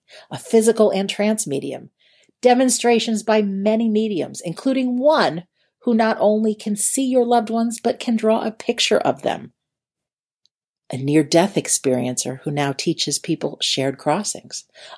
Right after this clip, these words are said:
a millennial grief recovery coach and radio host, an expert on recording electronic voice phenomena, and me? I know that's a big question, but the answer is We Don't Die Orlando. It will be a life-changing, transformational event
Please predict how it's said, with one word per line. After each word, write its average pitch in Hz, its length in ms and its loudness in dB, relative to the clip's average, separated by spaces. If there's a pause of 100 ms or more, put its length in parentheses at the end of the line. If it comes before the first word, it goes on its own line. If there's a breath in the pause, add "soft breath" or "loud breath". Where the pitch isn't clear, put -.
(160)
a 156 100 2
millennial 175 560 6
grief 202 460 2
recovery 226 480 0
coach 147 400 -2
and 147 180 -4
radio 151 380 2
host, 131 420 -4 (380 loud breath)
an 202 180 0
expert - 500 0
on 147 160 -4
recording 175 680 -2
electronic 156 600 -4
voice 160 300 0
phenomena, 254 600 2 (340 loud breath)
and 147 480 2
me? 285 600 4 (100)
I 139 80 -6
know 135 140 -4
that's - 240 -8
a - 20 -14
big 139 160 0
question, 170 480 -2 (180 loud breath)
but 240 120 4
the 311 140 6
answer 381 220 6
is 233 320 4
We 214 200 0
Don't 226 220 0
Die 170 280 -2
Orlando. 139 800 -4 (420 loud breath)
It - 20 -8
will 156 120 0
be 143 260 2
a 139 80 0
life-changing, 170 880 2
transformational 175 1000 -2
event 139 540 -2